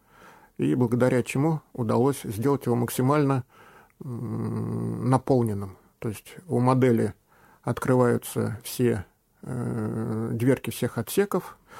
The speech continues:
э, наполнение отсеков соответствует, м, прототипам, э, заводской инструкции. Ну и я посмел набраться наглости, добавил от себя несколько, э, индивидуальных моментов, которые,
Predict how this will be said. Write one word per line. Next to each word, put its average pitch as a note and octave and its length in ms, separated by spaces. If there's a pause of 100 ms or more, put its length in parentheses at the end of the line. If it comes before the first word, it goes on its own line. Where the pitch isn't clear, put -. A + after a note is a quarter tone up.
(360)
э, A2+ 100
наполнение B2 560
отсеков A#2 440 (280)
соответствует, A2+ 720 (460)
м, A2 580
прототипам, F3+ 680 (240)
э, A2+ 420
заводской A2+ 380
инструкции. D#3+ 560 (400)
Ну D#3+ 160
и D#3 100
я C3 380 (160)
посмел C3 480 (1080)
набраться C3 420
наглости, D3 560
добавил C3 500
от A#2 120
себя C3+ 260
несколько, B2+ 680 (160)
э, A#2 380
индивидуальных A#2+ 720
моментов, E3+ 420
которые, B2+ 560